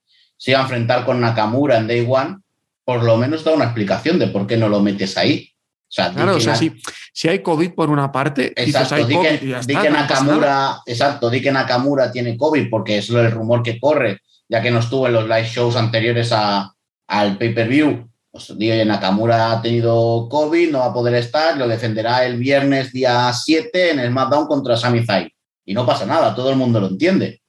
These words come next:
Speaker 1: Pero de la nada, o sea, nos olvidamos del combate, ¿qué pasa con Sami Zayn? ¿Qué pasa con Nakamura? Pues nada, un pay-per-view más donde el título intercontinental sí que está muerto. Yo no creo que los títulos por parejas estén muertos,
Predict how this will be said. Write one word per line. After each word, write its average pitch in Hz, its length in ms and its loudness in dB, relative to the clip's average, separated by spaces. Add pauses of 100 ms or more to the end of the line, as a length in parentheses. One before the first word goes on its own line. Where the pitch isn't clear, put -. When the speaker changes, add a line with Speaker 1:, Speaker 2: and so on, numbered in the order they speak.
(440)
Speaker 1:
Pero - 420 -2 (300)
de 147 80 -2
la 143 140 2
nada, - 340 0
o - 40 -20 (140)
sea, 123 400 0
nos 131 200 0
olvidamos 165 420 0
del 170 140 0
combate, 196 720 0 (180)
¿qué 165 140 0
pasa 170 240 0
con 147 120 0
Sami 151 220 0
Zayn? 170 380 0
¿Qué 160 100 -2
pasa 143 240 0
con 143 140 0
Nakamura? 147 560 0
Pues 110 160 -2
nada, 113 280 2
un 131 300 0
pay-per-view 131 460 0
más 139 200 0
donde 127 180 0
el 117 60 0
título 131 200 0
intercontinental 120 880 2 (320)
sí - 360 0
que 147 100 0
está 117 240 0
muerto. 104 560 -2 (300)
Yo 120 280 -2
no 185 180 0
creo 165 240 0
que 143 60 -4
los 135 160 -2
títulos 135 320 0
por 120 160 -2
parejas 123 320 2
estén 117 240 0
muertos, 139 640 0